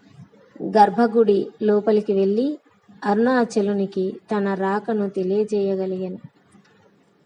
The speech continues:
బయటకు వచ్చి అలా తిరుగుతూ అయ్యంకులం తాటాకం చేరుకున్నాడు. తనకు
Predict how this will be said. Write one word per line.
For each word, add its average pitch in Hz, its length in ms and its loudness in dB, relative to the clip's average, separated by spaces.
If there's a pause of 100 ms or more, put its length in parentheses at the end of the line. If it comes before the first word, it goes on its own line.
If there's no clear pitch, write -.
(160)
బయటకు 269 500 4
వచ్చి 240 540 0
అలా 220 280 4
తిరుగుతూ 240 800 0 (1040)
అయ్యంకులం 247 800 4 (520)
తాటాకం 226 680 2
చేరుకున్నాడు. 208 840 -2 (2250)
తనకు 233 500 2